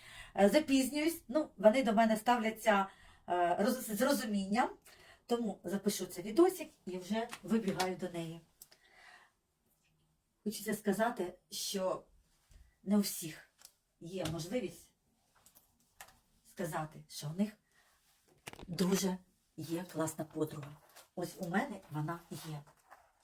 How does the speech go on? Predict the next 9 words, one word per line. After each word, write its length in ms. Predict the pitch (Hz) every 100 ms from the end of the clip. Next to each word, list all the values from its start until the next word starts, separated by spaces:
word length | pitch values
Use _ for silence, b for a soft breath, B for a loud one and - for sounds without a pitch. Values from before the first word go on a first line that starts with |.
| b b b
Я 120 | 185
її 140 | 185 180
дуже-дуже 600 | 202 196 - 190 170 170 - _
люблю, 320 | 160 262 208 -
обожнюю, 680 | 190 175 190 226 220 165 160 - _ B B B
бо 80 | 165
вона 220 | 175 233
справжня. 640 | 254 - 190 160 147 160 160 - - -
Справжня 680 | - - 381 381 190 -